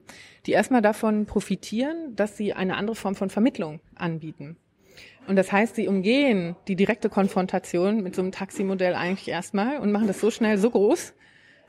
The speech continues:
dass dann im Grunde genommen schon die Taxis zurückgedrängt werden und dann machen sie es ja auch noch so, dass viele vermeintlich daran positiv teilhaben können.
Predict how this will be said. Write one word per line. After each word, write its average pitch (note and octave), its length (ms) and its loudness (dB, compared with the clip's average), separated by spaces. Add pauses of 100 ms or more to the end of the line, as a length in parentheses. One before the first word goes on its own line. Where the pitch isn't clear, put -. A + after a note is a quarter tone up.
(300)
dass G3+ 260 0
dann G#3 140 4
im G3+ 80 2
Grunde G#3 220 2
genommen G3+ 300 2
schon F#3 340 -2
die G3 100 -4
Taxis G#3 360 -6
zurückgedrängt G3+ 600 0
werden G3+ 260 4
und A3 160 0
dann G#3 100 0
machen G#3 220 2
sie G#3 60 -2
es G3+ 80 -6
ja - 140 0
auch F#3+ 40 0
noch G3 120 0
so, G3 200 -2
dass F#3+ 180 -4
viele G3+ 300 0
vermeintlich F#3+ 440 0
daran F3+ 280 -2
positiv G3+ 440 -2
teilhaben G3+ 680 0
können. F3 340 -2